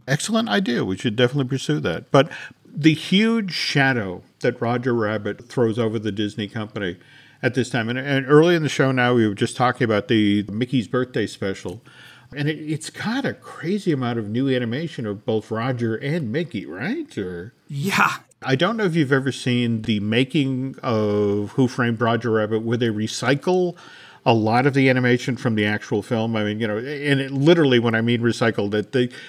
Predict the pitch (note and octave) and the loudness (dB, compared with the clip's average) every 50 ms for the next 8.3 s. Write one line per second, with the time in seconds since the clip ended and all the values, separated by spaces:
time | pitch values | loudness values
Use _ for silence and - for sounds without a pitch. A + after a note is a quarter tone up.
0 | - - - C3+ A2+ - C#3 C#3+ C3+ - D#3 D3 C3 A#2+ A#2+ A2+ - - B2+ A#2 | -8 -2 0 0 2 2 2 0 2 4 4 4 6 4 2 2 4 4 2 2
1 | A2 A2+ - - B2+ B2 A#2+ A#2+ B2+ A#2 - A2+ - - C3 A#2 A2+ G#2 G2 G#2 | 2 0 -2 0 0 0 2 0 -2 -2 -2 -2 0 2 4 4 4 2 0 -2
2 | - C3+ C3 A#2 B2+ - C3+ A#2 G2 - A2 G2 - - A#2 A#2 A2+ G#2+ G2 - | 0 2 2 2 2 0 0 0 0 0 -4 -2 2 2 4 4 4 2 0 -2
3 | A#2+ G#2+ G#2 A2+ B2+ C3+ C3+ A#2 G2 - - A2+ A2+ A#2 A2 G#2 G#2+ - - G#2+ | -2 -2 0 -2 0 0 0 0 0 -2 -4 -4 -4 -4 -4 -6 -8 -4 -2 0
4 | G#2+ A2 G#2+ G#2 G#2 G#2 - _ - - - - - - - - - - G#2+ B2 | 0 0 0 -2 -2 -4 -6 _ -20 -20 -20 -20 -20 -20 -20 -16 -10 -2 2 2
5 | C3+ D3 A2 C3+ A#2+ A#2+ B2 B2 A#2 A#2 A2+ A2 G#2 A2+ G#2+ - - B2+ A#2 A2+ | 4 4 4 4 4 4 4 4 4 2 2 0 0 -2 -4 -2 2 4 4 4
6 | A2+ A2+ G#2 F#2+ G#2+ G2+ - - B2 G#2+ G#2 G2+ G2 G#2+ A2 A2 A#2 A#2+ A#2 A2+ | 4 2 0 0 -2 -2 -2 0 0 0 0 -2 -2 -2 0 0 2 0 0 -4
7 | A2+ A2 C3+ - C#3 B2 A2+ - - C#3+ A#2+ A2+ G#2 G2+ G#2 A#2 B2 B2 B2 A2+ | -8 -12 -10 -8 -6 -6 -4 -2 0 2 4 4 4 4 2 2 0 0 -2 -2
8 | G2+ G#2 G2+ G2+ - | 0 0 0 -2 -2